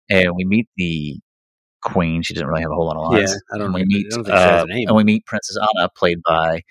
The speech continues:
Speaker 2: Jolie.
Speaker 1: Jolie Richardson. And she's made to look very, uh, Princess Di-ish,
Speaker 2: Yeah, I
Speaker 1: you
Speaker 2: thi-,
Speaker 1: know?
Speaker 2: yeah, I
Speaker 1: I think that
Speaker 2: actually
Speaker 1: was
Speaker 2: read that. I
Speaker 1: intentional,
Speaker 2: read
Speaker 1: yeah.
Speaker 2: that too, that, like, that she was trying to, they, they went for that look.
Speaker 1: And so they're about to have dinner, and he fumbles,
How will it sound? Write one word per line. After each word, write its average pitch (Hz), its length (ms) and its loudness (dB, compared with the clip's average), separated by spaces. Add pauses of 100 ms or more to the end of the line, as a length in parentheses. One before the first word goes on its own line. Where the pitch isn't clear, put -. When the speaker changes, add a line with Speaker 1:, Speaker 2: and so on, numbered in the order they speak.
(180)
Speaker 2:
Jolie. 92 120 -8
Speaker 1:
Jolie 101 340 6
Richardson. 101 400 -4
And 165 120 0
she's 202 180 -4
made 240 180 0
to 202 60 -2
look 98 180 0
very, 92 280 -4 (560)
uh, 101 60 6 (120)
Princess - 300 -14
Di-ish, 80 460 -6
Speaker 2:
Yeah, 110 220 6
I 98 80 -4
Speaker 1:
you 117 120 2
Speaker 2:
thi-, 156 80 -6
Speaker 1:
know? - 100 -10
Speaker 2:
yeah, 127 260 4
I 135 120 4
Speaker 1:
I 156 160 6
think 156 120 2
that 147 60 6
Speaker 2:
actually - 0 -
Speaker 1:
was 127 120 4
Speaker 2:
read 123 200 6
that. 120 60 4
I 110 200 2
Speaker 1:
intentional, 127 60 2
Speaker 2:
read 123 220 6
Speaker 1:
yeah. 107 80 -2
Speaker 2:
that 87 80 -4 (120)
too, 101 240 2
that, 92 220 -6
like, 90 160 -10 (120)
that 90 140 -12
she 95 160 -6
was 90 80 -6
trying 92 160 2
to, 87 120 -8 (100)
they, 90 160 2 (120)
they 90 80 -2
went 90 240 -4
for 87 120 -4
that 85 160 -2
look. 82 240 -4 (200)
Speaker 1:
And 160 260 10
so 156 80 6
they're 156 100 6
about 147 160 6
to 143 40 4
have 139 160 4
dinner, 117 440 4
and 110 100 2
he 104 80 0
fumbles, 98 420 -2